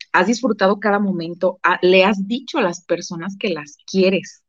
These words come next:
en el momento, o te sigues esperando por orgullo, o por enojo, o por decir, "Ay, al cabo mañana la voy a ver". ¿Cómo sabes que mañana la vas a ver? O sea, ¿en realidad estás viviendo tu vida como la quieres vivir? ¿O estás sobreviviendo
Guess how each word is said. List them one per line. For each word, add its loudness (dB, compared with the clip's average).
en 0
el 4
momento, -2
o 4
te 2
sigues 4
esperando 2
por 6
orgullo, 6
o -8
por 6
enojo, 0
o -6
por 4
decir, -2
"Ay, 4
al -2
cabo -4
mañana -4
la -2
voy 2
a 0
ver". 0
¿Cómo -4
sabes -4
que -10
mañana -6
la -6
vas -12
a -12
ver? -14
O -8
sea, 6
¿en 6
realidad 6
estás 0
viviendo 0
tu -4
vida -2
como -4
la 0
quieres 2
vivir? 2
¿O 2
estás 0
sobreviviendo 2